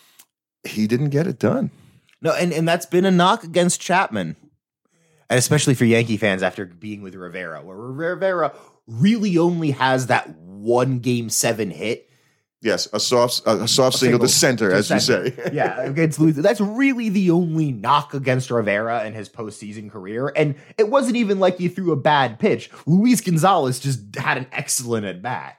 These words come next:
Speaker 2: So
Speaker 1: I w-, I was at the ballpark, um, in two thousand when, uh, Piazza hit the fly ball off of Rivera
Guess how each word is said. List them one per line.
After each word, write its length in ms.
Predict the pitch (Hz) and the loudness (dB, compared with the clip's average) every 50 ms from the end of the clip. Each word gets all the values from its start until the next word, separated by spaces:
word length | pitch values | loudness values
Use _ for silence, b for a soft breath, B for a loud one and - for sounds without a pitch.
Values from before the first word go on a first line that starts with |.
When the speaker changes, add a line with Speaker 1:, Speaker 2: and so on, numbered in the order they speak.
| - | -20
Speaker 2:
So 100 | - - | -16 -10
Speaker 1:
I 80 | - 98 | -6 -2
w-, 200 | 104 110 - - - | 0 0 0 0 0
I 100 | 95 107 | 2 2
was 160 | 113 113 101 | 4 4 2
at 100 | 113 95 | 2 2
the 80 | 107 90 | 2 2
ballpark, 680 | 92 104 107 107 104 - 95 85 82 80 - - - | 4 4 4 4 2 2 2 2 2 2 0 -2 -2
um, 320 | 69 78 78 76 76 76 - | 0 2 2 2 0 -2 -2
in 220 | - 85 82 82 82 | -2 -2 0 0 -2
two 200 | - - 92 80 | -2 -4 -4 -4
thousand 500 | - 87 80 80 80 78 82 76 73 62 | -4 -6 -6 -6 -6 -8 -10 -12 -12 -10
when, 420 | 78 80 78 78 76 76 76 73 - | -10 -8 -8 -8 -8 -10 -10 -12 -12
uh, 220 | - 76 71 69 67 - _ _ - | -10 -10 -10 -10 -12 -14 _ _ -4
Piazza 460 | - 92 90 90 92 - - 90 87 | 0 2 4 4 4 2 2 0 0
hit 220 | 80 95 82 - | 2 0 -2 -2
the 80 | - 78 | -2 -8
fly 300 | - - 82 78 80 82 | -6 -4 -4 -2 -2 -4
ball 500 | 78 80 82 78 76 76 76 76 - _ - | -4 -4 -2 -2 0 -2 -2 -4 -8 _ -2
off 240 | 80 87 90 - - | 2 2 2 2 2
of 160 | 87 80 85 | 0 2 4
Rivera 540 | 90 85 73 87 80 78 76 73 73 71 | 2 2 4 4 4 4 4 4 2 0